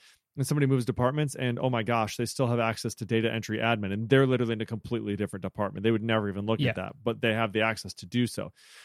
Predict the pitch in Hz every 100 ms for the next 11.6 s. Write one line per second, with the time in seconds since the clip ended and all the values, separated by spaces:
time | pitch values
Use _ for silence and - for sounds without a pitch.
0 | - - 180 185 185 160 156 175 170 135
1 | 156 160 151 120 135 131 123 120 120 147
2 | 151 156 147 170 202 185 170 143 147 151
3 | 143 135 131 123 - 143 143 123 120 123
4 | 107 117 117 110 - 107 107 - 170 -
5 | - _ _ 135 131 123 117 117 123 -
6 | 117 117 120 - 127 117 117 104 101 104
7 | 120 120 170 220 _ _ _ _ _ _
8 | _ _ _ 147 160 202 156 151 160 151
9 | 135 123 127 120 139 165 160 147 123 131
10 | - 117 143 135 101 _ - _ - 143
11 | 143 143 175 214 214